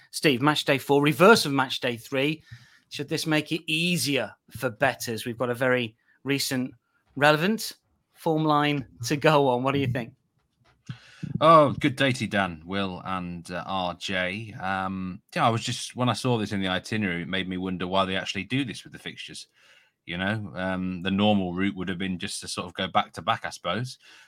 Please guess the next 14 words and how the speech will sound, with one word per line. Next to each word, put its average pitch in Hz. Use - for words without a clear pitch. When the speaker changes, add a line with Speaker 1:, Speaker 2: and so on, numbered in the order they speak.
Speaker 2:
Your 95
match 95
day 95
four 95
opponent 98
would 95
be -
<laughs> -
your -
match -
day 92
one 101
opponent. 92
But, 101